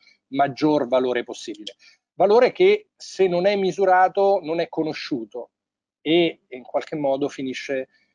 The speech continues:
in quelli che vengono chiamati non performing loan,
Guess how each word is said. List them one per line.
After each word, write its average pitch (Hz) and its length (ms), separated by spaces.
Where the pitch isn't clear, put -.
in 135 120
quelli 135 260
che 131 100
vengono 127 320
chiamati 123 540
non 135 180
performing 123 500
loan, 127 340